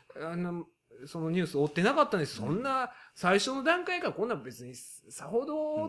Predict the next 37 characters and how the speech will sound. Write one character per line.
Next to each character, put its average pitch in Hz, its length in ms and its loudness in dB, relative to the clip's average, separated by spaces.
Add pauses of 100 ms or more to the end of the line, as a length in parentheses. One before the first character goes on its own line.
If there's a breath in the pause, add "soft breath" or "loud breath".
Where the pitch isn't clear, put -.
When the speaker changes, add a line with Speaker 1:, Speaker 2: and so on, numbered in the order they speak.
Speaker 1:
取 160 200 -2
り 135 60 -2
上 147 60 0
げ 151 60 0
る 156 80 -2
こ 196 140 -4
と 196 120 2
で 160 80 0
も 147 120 -2
な 139 120 -2
い 151 60 0
し、 160 80 -6
Speaker 2:
う - 20 -6
ん。 143 40 -6
Speaker 1:
実 208 240 -4
際、 320 180 4
Speaker 2:
う - 20 -6
ん。 320 40 -8 (440 loud breath)
Speaker 1:
な 165 100 0
ん 185 40 2
で 175 60 0
し 156 80 -4
ょ 135 60 0
う、 - 40 -10
こ 208 140 -4
の 208 100 0
爪 262 300 -6
楊 254 120 -6
枝 240 100 -6
少 240 240 -2
年 147 180 -2
っ - 20 -12
て 135 100 -10
い 135 60 -4
う 135 40 -4
の 131 120 -4
は、 139 340 0